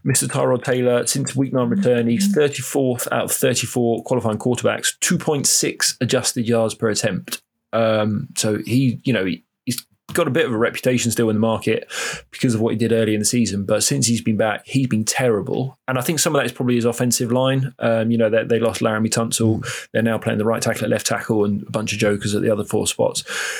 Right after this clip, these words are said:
Speaker 1: Um, so you would expect the Colts to eat, and I would expect them to move the ball quite nicely as well. Um, so, yeah,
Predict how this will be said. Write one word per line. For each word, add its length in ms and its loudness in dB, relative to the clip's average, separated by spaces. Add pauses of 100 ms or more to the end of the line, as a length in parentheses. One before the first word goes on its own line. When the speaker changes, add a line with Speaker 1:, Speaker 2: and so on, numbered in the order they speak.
(240)
Speaker 1:
Um, 300 0
so 140 2
you 140 2
would 100 0
expect 220 -2
the 60 -6
Colts 300 -2
to 120 2
eat, 260 -2 (160)
and 140 0
I 40 2
would 100 2
expect 220 0
them 60 -2
to 100 0
move 160 2
the 80 -4
ball 360 0 (200)
quite 220 -2
nicely 480 0
as 140 -2
well. 280 0 (140)
Um, 640 0 (220)
so, 100 0
yeah, 320 2